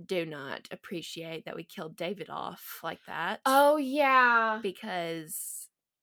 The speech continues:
Speaker 2: That is something I was mad
Speaker 1: I can't
Speaker 2: about.
Speaker 1: mention something that happens in Rule of Wolves, but I was so infuriated.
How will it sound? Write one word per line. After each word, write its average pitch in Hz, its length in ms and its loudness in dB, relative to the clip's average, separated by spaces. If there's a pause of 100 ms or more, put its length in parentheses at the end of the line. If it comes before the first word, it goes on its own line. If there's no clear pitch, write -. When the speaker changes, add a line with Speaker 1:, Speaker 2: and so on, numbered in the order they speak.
(100)
Speaker 2:
That 269 160 4
is 269 100 -2
something 233 320 -6
I 190 100 -2
was 190 80 -6
mad 180 240 -2
Speaker 1:
I - 20 -6
can't 185 240 -2
Speaker 2:
about. 180 80 -6
Speaker 1:
mention 180 420 -4
something 160 420 -12
that 156 140 -18
happens 165 480 -20
in 185 140 -20
Rule 165 200 -16
of 160 100 -18
Wolves, 220 440 -4 (120)
but 208 540 -6 (2500)
I 240 240 4
was 214 260 -4
so 262 380 0
infuriated. 190 1600 -2